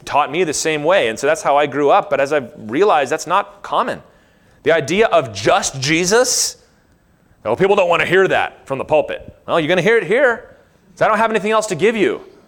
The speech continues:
I'm not that great, and I don't know anybody else that's so great that I would stand up and teach it to people and say, "Live your life this way."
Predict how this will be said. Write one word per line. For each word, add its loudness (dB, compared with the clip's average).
I'm -2
not 0
that 0
great, 2
and -4
I 2
don't 0
know 2
anybody 2
else 4
that's -6
so 0
great 0
that 0
I 2
would -2
stand -4
up 0
and -10
teach -10
it -8
to -14
people -6
and -6
say, -2
"Live 0
your 2
life -2
this -10
way." -10